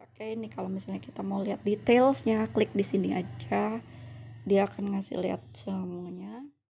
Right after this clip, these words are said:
Oke, kalau kalian yang jago lari, karena aku masih, <laughs> masih noob, em, kasih tahu dong ini tuh foot strike angle itu apa sih, dan itu fungsinya apa.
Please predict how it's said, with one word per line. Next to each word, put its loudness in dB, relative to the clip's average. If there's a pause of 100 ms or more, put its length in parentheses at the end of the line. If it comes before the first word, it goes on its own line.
(160)
Oke, -20
kalau -4
kalian 0
yang -2 (240)
jago 4
lari, 2 (360)
karena -2
aku -2
masih, 4 (560)
<laughs> -14
masih 4
noob, 6 (720)
em, 0 (140)
kasih 0
tahu 4
dong 0
ini 0
tuh -4 (400)
foot 8
strike 0
angle 4
itu 2 (640)
apa -2
sih, 0
dan 0
itu 2 (640)
fungsinya 0 (160)
apa. -4